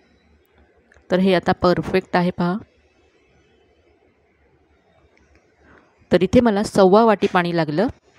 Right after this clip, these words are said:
तर आधी एक वाटी आणि आता पाव वाटी असं सव्वा वाटी पाणी एक वाटी तांदळाच्या पिठासाठी इथे मला लागलं.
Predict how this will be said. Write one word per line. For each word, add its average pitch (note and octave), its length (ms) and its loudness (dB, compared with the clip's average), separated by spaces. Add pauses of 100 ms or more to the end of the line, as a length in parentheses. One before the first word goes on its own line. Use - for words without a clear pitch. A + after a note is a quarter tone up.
(240)
तर - 160 2
आधी F3 340 4
एक G#3 200 -2
वाटी E3+ 300 0
आणि E3+ 180 -4
आता E3 220 -4
पाव E3+ 260 2
वाटी D#3+ 320 0 (100)
असं G3+ 160 -4
सव्वा F3+ 340 2
वाटी F3+ 240 -4
पाणी F3 320 -4 (440)
एक G#3+ 220 0
वाटी G3 320 0 (200)
तांदळाच्या E3 380 -2
पिठासाठी F#3+ 580 -2
इथे G#3 160 -6
मला F3 180 -2
लागलं. E3 360 0